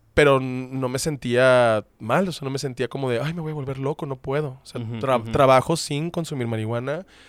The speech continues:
Speaker 1: Todo lo que grabo y subo, lo grabo y lo subo sin, o sea, este es el primer episodio, pues, porque es especial y no tuvimos cuatro veinte este año, entonces lo estamos haciendo ahorita.
Speaker 2: <laughs>
Speaker 1: Y, y eso, o sea, como que nada más quería hablar también de que sí es una responsabilidad. Todo lo que es una responsabilidad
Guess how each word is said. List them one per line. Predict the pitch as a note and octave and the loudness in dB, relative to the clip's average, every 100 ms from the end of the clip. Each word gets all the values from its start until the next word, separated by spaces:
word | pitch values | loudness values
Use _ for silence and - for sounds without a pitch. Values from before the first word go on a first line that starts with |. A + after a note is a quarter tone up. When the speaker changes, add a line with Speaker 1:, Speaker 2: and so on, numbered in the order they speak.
| _ _ | _ _
Speaker 1:
Todo | D3 C#3+ | 2 4
lo | D3 | 4
que | C#3 | 2
grabo | B2 A#2+ A#2+ | 2 4 4
y | B2 | 2
subo, | - C3 B2+ B2+ C3+ | 0 -4 -2 -4 -6
lo | B2 A2+ | -8 -6
grabo | A2 G#2+ A#2+ | -2 -2 0
y | |
lo | A#2 | -2
subo | - A2+ A#2+ | -4 -6 -6
sin, | A#2 - C3 | -6 -8 -10
o | A2+ | -8
sea, | A#2 | -10
este | - | -10
es | - | -8
el | C3 | -6
primer | A#2+ B2 | -2 0
episodio, | D3 C#3+ D#3 F3 F#3 | 0 0 2 2 2
pues, | D#3+ | -4
porque | - B2 A#2+ | -10 -10 -8
es | A2 | -8
especial | A2+ - B2 E3 D#3+ | -8 -8 -2 2 2
y | D#3 | 2
no | B2+ | -2
tuvimos | C3 B2+ B2+ - | -2 -4 -4 -2
cuatro | A#2 - A#2+ | -2 2 0
veinte | A2+ - | 0 -4
este | A#2 C3+ | -4 -2
año, | C#3 | -2
entonces | E3+ C#3+ A2 A2+ - | -4 -10 -12 -14 -14
lo | G#2+ | -14
estamos | - A2 A2+ | -10 -10 -10
haciendo | A2+ G#2+ G#2+ | -12 -10 -4
ahorita. | A#2 F3+ - _ _ - | -4 -4 -8 _ _ -12
Speaker 2:
<laughs> | - - D3+ - - F#3 F3 - - _ | -8 -6 -2 -2 -2 -4 -6 -8 -14 _
Speaker 1:
Y, | D#3 D#3 D#3 D3+ D3+ | -2 0 0 0 -2
y | - D#3+ | -2 2
eso, | A#3+ G3+ | 2 0
o | |
sea, | E3 | -4
como | D#3+ D#3+ | -4 -6
que | D#3 | -2
nada | D3+ D3+ | 0 0
más | E3+ E3+ - - | 0 -2 -6 -4
quería | E3+ E3 | 2 2
hablar | E3 | 2
también | D3+ D#3 D3+ | 0 -4 -4
de | D3+ | -4
que | D3 C3+ | -6 -4
sí | D3+ | -6
es | |
una | D#3+ G3 | -4 -6
responsabilidad. | F3+ - C3+ C3 A#2+ C3 A#2 - | -6 -8 -6 -4 -2 -2 -4 0
Todo | E3+ | 2
lo | G#3 | 2
que | D#3 | -2
es | D3 | -6
una | E3 | -4
responsabilidad | D3 C3+ A#2+ A#2+ B2 F#3 | -4 -6 -6 -2 2 0